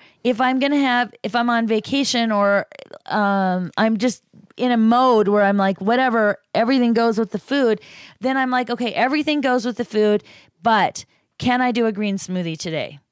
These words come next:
Can I just do one thing that's really nutrient dense and helpful for my body?" So if you're in a mode where you're like, "I don't even wanna take a look at my food," then don't. But if you're like, "Well, what's one easy thing?" One easy thing would be try to have one vegetable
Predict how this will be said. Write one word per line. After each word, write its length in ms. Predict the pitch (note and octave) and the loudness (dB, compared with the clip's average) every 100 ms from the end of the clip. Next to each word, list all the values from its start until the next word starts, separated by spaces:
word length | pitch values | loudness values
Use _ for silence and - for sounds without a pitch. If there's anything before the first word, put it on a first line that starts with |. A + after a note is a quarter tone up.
| _ - | _ -8
Can 140 | A3+ | -4
I 100 | A3+ | -4
just 260 | A3 A#3 - | -4 -6 -4
do 140 | A3+ | -4
one 640 | F3+ D#3+ A3+ A#3+ B3 B3+ B3+ | -4 -4 0 2 4 2 0
thing 420 | - A3+ G3+ F#3 F3+ | -4 -2 0 0 0
that's 220 | F#3 - | -2 -4
really 680 | E3 F3 G3+ G3+ G3+ F#3+ E3+ F#3 | -10 -4 0 2 2 0 -4 -4
nutrient 760 | F#3 G3 - - F#3 E3 D3+ | -2 -2 -4 -6 -6 -6 -6
dense 420 | E3 D3+ C#3 - - | -6 -6 -8 -12 -8
and 160 | F3 | -6
helpful 360 | E3 D3 - D3+ | -4 -6 -6 -8
for 160 | - D3+ | -8 -10
my 140 | C#3 | -8
body?" 380 | C3+ C3 A2 D3 | -8 -8 -10 -8
So 300 | - A3 G3 - - - - | 0 0 0 -8 -20 -20 -6
if 140 | A3 A3 | -6 -2
you're 200 | C4 D#4+ | 0 0
in 80 | E4 | 0
a 40 | |
mode 260 | C#4 B3+ A#3 | 0 0 -2
where 100 | A3+ | -4
you're 140 | G#3+ | -4
like, 300 | G3+ F#3+ F#3 - | -2 -2 -2 -2
"I 140 | A#3+ | 0
don't 160 | D4+ C#4+ | 0 0
even 180 | B3+ | 0
wanna 180 | A3 G3 | 0 -2
take 180 | G3+ F#3+ | -4 -4
a 40 | F3+ | -4
look 320 | F#3+ C4 C#4+ | 0 -2 0
at 100 | F3+ | -2
my 160 | F#3+ E3+ | -2 -2
food," 260 | E3 D#3 | -6 -4
then 140 | A#3 A#3 | -2 0
don't. 420 | A#3 D#3 - - - _ | 0 0 -6 -16 -20 _
But 100 | A3 | -2
if 60 | A#3 | 0
you're 120 | B3 | 0
like, 180 | A3+ G#3+ | 0 0
"Well, 400 | G#3 C#4+ C#4+ C#4+ B3 | -2 0 2 2 0
what's 280 | D#4 - | -2 -4
one 380 | B3 C4 D4 D4 - | -6 -4 -2 -2 -4
easy 320 | B3+ B3 C4 | -4 -2 -4
thing?" 260 | - G3 D#3 _ _ | -2 -4 -6 _ _
One 260 | F3+ B3 D4 | -2 0 0
easy 260 | D4 D4+ | -2 -2
thing 180 | C4+ A#3+ | -4 -4
would 140 | G#3+ F#3+ | -4 -4
be 140 | F#3+ | -6
try 320 | - - G3+ A3+ | -6 -2 0 0
to 80 | |
have 240 | A3 F#3 E3 | 0 -2 -2
one 400 | D#3+ E3 F#3+ G#3 | -4 -2 -2 -2
vegetable 640 | F3+ - - D3+ B2+ | -2 -4 -6 -4 -4